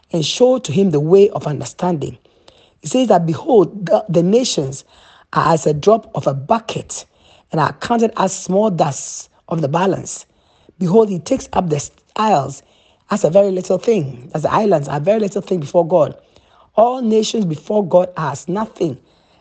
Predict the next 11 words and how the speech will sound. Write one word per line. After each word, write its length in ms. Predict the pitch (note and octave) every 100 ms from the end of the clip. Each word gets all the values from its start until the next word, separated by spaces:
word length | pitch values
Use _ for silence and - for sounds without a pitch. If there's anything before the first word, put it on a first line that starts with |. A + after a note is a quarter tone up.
| _
and 140 | F3+
they 60 | E3+
are 80 | -
counted 400 | - A3 A3 A3
to 100 | -
him 80 | C#3+ F3+
less 240 | G3+ G#3+ -
than 340 | D3+ C#3 C3 - _ _ _
nothing 400 | F#3 G3 G3 -
and 100 | D3+
vanity. 480 | E3+ D#3+ C#3 D#3